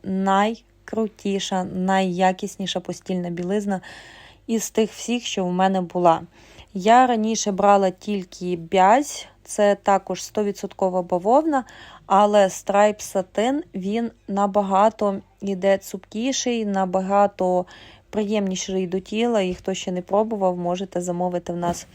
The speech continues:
цю постільну білизну за посиланням в описі під відео. Ми з Марійкою разом продаємо постіль по дропшипінгу, в нас є перешиви під ваші розміри,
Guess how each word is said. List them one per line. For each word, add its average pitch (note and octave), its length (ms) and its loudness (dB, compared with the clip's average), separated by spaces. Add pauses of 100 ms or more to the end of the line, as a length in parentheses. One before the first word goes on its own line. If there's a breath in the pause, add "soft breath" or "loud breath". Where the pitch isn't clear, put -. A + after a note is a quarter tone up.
(580 loud breath)
цю - 160 -4
постільну F#3+ 480 -4
білизну G3+ 600 -2
за F#3 120 2
посиланням F#3+ 500 -2
в F#3 60 0
описі F#3 320 -4
під F3 180 -8
відео. G3+ 580 2 (140)
Ми F#3+ 480 -4
з F#3 120 -8
Марійкою G3 600 -2
разом F#3 340 2
продаємо F3+ 600 -2
постіль F#3 480 -6
по G3+ 160 -4
дропшипінгу, G#3+ 680 -4
в G3+ 60 -4
нас F#3 260 -4
є E3+ 60 -4
перешиви B3 600 -2
під G#3+ 180 -6
ваші G#3 300 0
розміри, F#3+ 520 -2